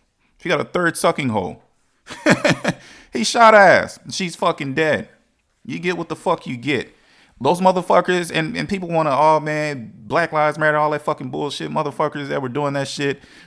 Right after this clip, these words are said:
during the riots. Yo, if you're out there fucking burning down, looting,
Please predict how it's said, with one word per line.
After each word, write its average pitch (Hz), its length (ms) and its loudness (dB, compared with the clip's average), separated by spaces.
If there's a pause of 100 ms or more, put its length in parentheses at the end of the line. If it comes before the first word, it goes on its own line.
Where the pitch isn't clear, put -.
(120)
during 135 140 0
the 117 80 2
riots. 135 500 4
Yo, 151 240 6
if 101 160 0
you're 254 160 -2
out 175 220 4
there 175 100 -2
fucking 156 300 -2
burning 139 320 2
down, 143 340 2
looting, 139 480 0